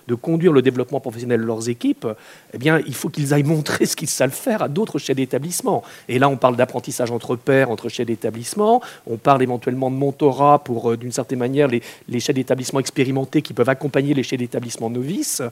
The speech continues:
euh, pour, euh, qu'ils développent leurs compétences professionnelles sur les, sur les, sur des enjeux de, de, de, de leadership, euh, pédagogique.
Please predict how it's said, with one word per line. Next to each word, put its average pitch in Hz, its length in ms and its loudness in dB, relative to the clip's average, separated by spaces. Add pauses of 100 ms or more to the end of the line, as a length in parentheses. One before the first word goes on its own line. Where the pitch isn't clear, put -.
(340)
euh, 113 120 0
pour, 123 320 -6
euh, 113 60 -8 (120)
qu'ils 123 240 -10
développent 135 320 -2
leurs 113 140 -8
compétences 123 340 -6
professionnelles 135 640 -2
sur 117 180 -8
les, 117 80 -10
sur - 200 -10
les, 113 80 -4
sur - 160 -10
des 117 180 -4
enjeux 135 300 -2 (260)
de, 117 160 -2
de, 113 340 -4
de, 117 140 0
de 117 240 -6
leadership, 135 600 -4
euh, 113 180 0 (100)
pédagogique. 123 580 0